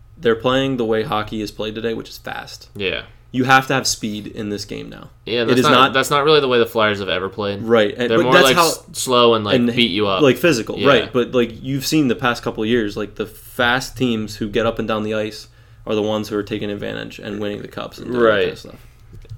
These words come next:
Speaker 2: And, I mean,
Speaker 1: Like the
Speaker 2: you,
Speaker 1: Penguins,
Speaker 2: you gotta have
Speaker 1: the
Speaker 2: your
Speaker 1: past
Speaker 2: enf-,
Speaker 1: two years.
Speaker 2: you gotta have your enforcers and stuff, but yeah.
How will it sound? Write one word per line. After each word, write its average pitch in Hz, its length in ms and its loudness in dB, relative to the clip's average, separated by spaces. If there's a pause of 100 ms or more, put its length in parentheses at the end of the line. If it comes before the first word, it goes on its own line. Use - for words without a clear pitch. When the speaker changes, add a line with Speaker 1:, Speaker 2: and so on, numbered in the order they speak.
Speaker 2:
And, 123 120 -6
I 127 40 0
mean, 120 80 0
Speaker 1:
Like 131 140 8
the 127 80 2
Speaker 2:
you, 127 40 0
Speaker 1:
Penguins, 120 220 4
Speaker 2:
you 175 60 6
gotta 156 120 4
have 139 220 6
Speaker 1:
the 123 80 2
Speaker 2:
your 113 100 4
Speaker 1:
past 110 200 0
Speaker 2:
enf-, - 20 -12
Speaker 1:
two 113 80 -4
years. 104 120 -4
Speaker 2:
you 139 60 -2
gotta 147 140 2
have 113 160 4
your 107 100 -2
enforcers 87 600 -8
and 82 80 -12
stuff, 82 360 -8
but 73 140 -6
yeah. 71 260 -4